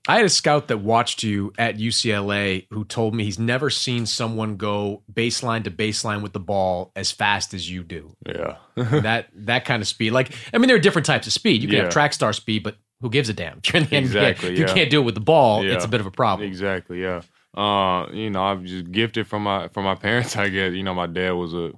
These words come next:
Speaker 2: former N F L football player. My mom was extremely athletic, and,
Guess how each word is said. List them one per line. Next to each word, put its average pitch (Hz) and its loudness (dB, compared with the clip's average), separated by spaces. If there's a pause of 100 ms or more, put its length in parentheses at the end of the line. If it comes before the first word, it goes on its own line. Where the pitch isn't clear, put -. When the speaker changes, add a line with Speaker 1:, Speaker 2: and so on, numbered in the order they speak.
Speaker 2:
former 92 -6
N 90 -2
F 87 -8
L 90 -4
football 90 -2
player. 87 -6
My 85 -6
mom 87 -2
was 82 -8
extremely 82 -10
athletic, 80 -8
and, 80 -12